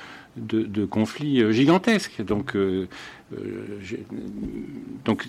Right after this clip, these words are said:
il, il faut, il faut, bon, une fois qu'on replace ça dans ce cadre-là, euh, eh ben, il, il faut, euh, euh, il, il faut traiter ces, ces, ces, ces secteurs qui vont en profiter, ces secteurs qui vont, euh,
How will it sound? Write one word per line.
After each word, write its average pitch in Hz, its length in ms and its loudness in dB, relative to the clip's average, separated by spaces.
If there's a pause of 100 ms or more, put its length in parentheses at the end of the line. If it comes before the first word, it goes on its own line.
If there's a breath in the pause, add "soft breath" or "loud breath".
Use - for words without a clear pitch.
il, 123 360 -8
il 120 80 -2
faut, 139 200 4
il 104 300 -2
faut, - 220 -8
bon, 104 220 -4
une 98 100 -2
fois - 100 2
qu'on 113 140 2
replace 113 360 6
ça 117 200 2
dans 90 140 -2
ce - 120 0
cadre-là, 113 480 2 (760 loud breath)
euh, 95 420 4 (320 loud breath)
eh 98 60 2
ben, 98 120 4
il, 95 220 0 (160)
il 95 200 -6
faut, 127 360 8
euh, 92 420 4 (480 loud breath)
euh, 98 260 -6
il, - 380 -4 (140)
il - 120 -4
faut 131 140 8
traiter 170 360 8
ces, - 280 -4
ces, - 580 -8
ces, 90 640 -4 (100)
ces - 840 -6
secteurs - 480 4
qui 113 160 -4
vont 110 180 6
en 98 60 4
profiter, 101 480 4
ces - 140 -2
secteurs 104 400 0
qui 90 160 -6
vont, 92 320 -2
euh, 87 280 -4